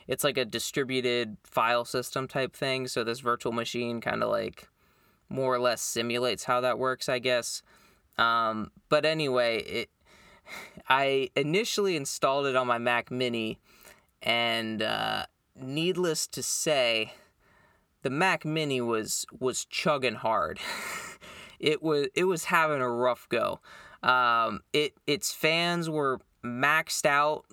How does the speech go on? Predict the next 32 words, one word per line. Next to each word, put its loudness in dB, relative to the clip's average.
the -4
entire 2
time. 0
Things -2
were -2
s-, -6
getting -2
pretty -2
slow, 2
which -4
made 0
sense 0
because -2
I 4
had 0
no 2
free -2
available 0
ram, 0
and 0
I 4
think -2
I 4
was -6
using, -4
like, -2
over 0
four -2
gigs -2
worth -4
of -8
swap. 0